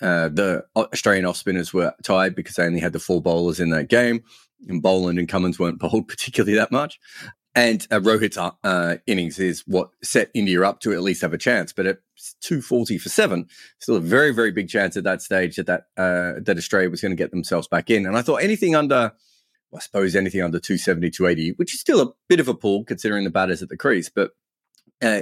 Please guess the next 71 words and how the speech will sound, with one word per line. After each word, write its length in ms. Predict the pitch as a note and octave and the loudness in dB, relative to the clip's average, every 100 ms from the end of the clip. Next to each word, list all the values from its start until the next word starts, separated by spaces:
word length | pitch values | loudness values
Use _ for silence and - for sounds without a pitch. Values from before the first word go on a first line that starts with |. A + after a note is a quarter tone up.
| - | 0
had 280 | A2 B2+ | 2 2
they 140 | A2+ A#2 | 2 2
got 320 | G#2 A#2 - | 2 0 0
to 120 | - | -4
that 220 | G#2 G#2+ - | 0 0 -2
kind 260 | G2+ F#2+ | -4 -2
of 100 | F2 | -2
a 60 | F2+ | -2
total, 400 | - B2 - F#2 | 0 0 0 -6
it 40 | - - - | -8 -16 -4
would 60 | |
have 60 | A#2+ | 2
been 100 | A#2 | 2
interesting 380 | A2 A#2+ - G2+ | 2 -4 -6 -4
to 60 | |
see 160 | - F#2+ | -2 -2
what 200 | F2 E2+ _ - | -2 -4 _ -18
Australia 400 | - E2+ D#2+ D2+ | -8 -4 -4 -4
had 100 | D2+ | -4
done. 220 | E2 D#2 | -4 -4
Of 160 | - - | -6 2
course, 200 | G2+ F2+ | 2 4
by 140 | G2 | 2
that, 220 | F#2 G2+ - _ _ _ _ | 2 2 -2 _ _ _ _
by 80 | G2 | -4
the 60 | F2+ | 0
time 200 | A#2 G#2 | 0 0
they 60 | |
actually 240 | F2+ - F#2 | -2 -2 -4
got 160 | D#2+ | -4
back 200 | E2 D#2 | -8 -4
out 220 | F2 E2 | -2 -2
there, 340 | - E2+ D#2+ E2 _ | 0 -2 -2 -6 _
they 180 | E2+ E2 | -2 -2
were 420 | D#2 E2 E2 D#2+ _ _ _ _ _ _ _ - | 0 0 0 -2 _ _ _ _ _ _ _ -4
emotionally 600 | F#2+ F#2+ A2 - G#2+ G#2+ | 0 2 2 2 2 4
ruined 440 | A2 B2 C3 C3 - | 4 2 0 -4 -4
as 160 | - G2 | -6 -2
much 240 | G2+ - | -2 2
<laughs> 0 | |
as 180 | D3+ - | 0 0
anything 320 | A#2+ G#2 G#2 | -2 0 0
else. 340 | G2 B2+ B2 - - - - _ | 2 2 -2 -10 -20 -20 -20 _
And 100 | G#2 | 0
I 80 | G#2 | 2
don't 140 | G#2 | 2
think 140 | F2 F2 | 0 0
anyone 340 | F2+ F2 E2 | 0 -2 -4
who 140 | D#2+ | -4
saw 200 | E2+ F#2 E2 | -4 -2 0
that 200 | E2 - | 0 0
last 260 | E2+ D#2+ | 0 0
innings 300 | F2+ E2+ E2+ | 0 0 -2
was 120 | D#2+ | -4
thinking 280 | - F2 F2 | -4 -2 0
that 80 | E2+ | 0
that 240 | D#2+ D2+ | 0 -2
pitch 200 | - F2 | -4 -4
should, 380 | - - E2+ E2+ - | -4 -2 0 0 -2
you 120 | E2 | -4
should 180 | - E2 | -2 0
be 100 | E2 | 0
bowled 240 | E2 D#2 | 0 0
out 140 | D#2 | -2
for 80 | - | -2
less 220 | E2 D#2 | -2 -2
than 100 | - | -4
a 40 | D2+ | -4
hundred 280 | D#2+ D#2 D2+ | -2 0 -2
on. 200 | D2 C#2+ | -4 0
So 240 | G2 F2 | 2 2